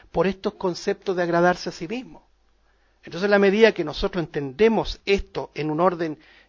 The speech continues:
eh, no egoísta, sino viendo el bien del otro, los roces van a desaparecer. Dice,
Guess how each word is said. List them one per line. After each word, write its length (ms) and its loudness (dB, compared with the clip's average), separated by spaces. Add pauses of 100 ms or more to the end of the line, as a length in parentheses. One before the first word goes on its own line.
(100)
eh, 480 -12
no 320 2
egoísta, 640 2 (200)
sino 580 0 (180)
viendo 720 0
el 220 -6
bien 320 0
del 160 2
otro, 380 -2 (460)
los 200 2
roces 340 2
van 160 2
a 100 -2
desaparecer. 760 -6 (1120)
Dice, 360 2